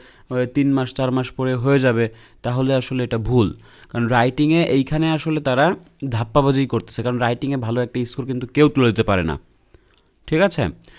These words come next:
তো সেইখানে আমি বলবো যে আপনারা এইখানে যদি ভালো করতে হয়, আপনার রাইটিংয়ে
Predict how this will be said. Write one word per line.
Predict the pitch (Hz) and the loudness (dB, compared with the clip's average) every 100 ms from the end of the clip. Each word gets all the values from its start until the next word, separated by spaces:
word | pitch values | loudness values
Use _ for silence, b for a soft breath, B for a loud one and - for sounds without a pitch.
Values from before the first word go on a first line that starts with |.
| b - | b -10
তো | |
সেইখানে | 120 143 143 160 170 | -2 -2 0 0 2
আমি | - 135 156 160 | 2 2 4 2
বলবো | 151 151 151 | 2 2 0
যে | 151 151 | 0 0
আপনারা | 139 151 160 | 0 0 0
এইখানে | 160 98 139 165 165 | 0 -2 -2 0 0
যদি | 160 | 0
ভালো | 151 113 143 | -4 0 2
করতে | 151 - 131 | 2 0 -4
হয়, | 117 107 | -4 -4
আপনার | 117 135 | -4 -4
রাইটিংয়ে | 123 123 127 143 165 196 | -2 -2 -2 0 2 0